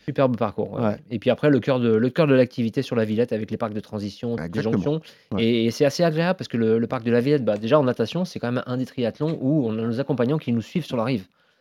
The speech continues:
Speaker 1: Et
Speaker 2: Eh
Speaker 1: c'est,
Speaker 2: oui.
Speaker 1: c'est aussi rassurant pour les débutants
Speaker 2: Eh
Speaker 1: d'avoir,
Speaker 2: oui, c'est
Speaker 1: euh,
Speaker 2: vrai.
Speaker 1: d'avoir ce, ce canal, euh, où, où on n'est pas perdu en mer. Déjà, on prend pas de vagues, on prend pas de sel. Et puis, euh, pour débuter, être, euh, voilà, le long d'un,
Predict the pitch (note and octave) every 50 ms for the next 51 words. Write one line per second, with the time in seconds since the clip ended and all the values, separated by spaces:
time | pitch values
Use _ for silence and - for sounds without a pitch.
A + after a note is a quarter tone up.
0 | _ _ _ _ _ - _ - B2+ C#3 F#3 A3+ A#3 G3+ C3 - E3+ E3+ D#3+ G3+
1 | G3 E3 F3+ E3 - F#3+ F#3 F#3+ E3 - C#3 B2+ B2 A#2 A#2 G#2+ A#2+ A2+ G#2 A2+
2 | A2 - D3 - B2+ A#2+ A2+ A2 A#2+ A#2 C3+ C3+ - - - A#2 A2 A2 G#2+ G2+
3 | - - - - - - _ _ - A#2+ - B2+ A#2+ C3+ D#3 E3+ F3+ D#3+ B2 A#2
4 | A2 G#2+ F#2 A2+ A2 G#2 G2 F#2+ A2 A2+ A2+ A2+ A2 G#2 G#2 F#2+ G#2 A#2 A#2 A#2
5 | C3+ B2 - C3 A#2+ A#2+ B2+ A#2 B2 D#3+ E3+ B2+ G#2 A2 A2 G#2 - - G2 -
6 | A#2 G#2+ G#2 G2 A2+ B2 B2+ B2+ A2+ A2 G#2 F#2+ - A2 F#2+ G#2 G2+ - - D#3+
7 | D#3+ E3 D#3+ - - _ _ _ _ _ A#2+ A2+ G2+ - - C#3+ C3+ A#2+ A2 G#2
8 | - A2+ G#2 G#2 G2+ G2+ G2 - C#3 C#3+ B2+ A#2 A2+ - - A2 G#2 G2+ G2 G#2+
9 | A2+ A2+ A2 G#2+ G#2 A2 A#2 A2+ G#2+ G#2 G2+ G2 G2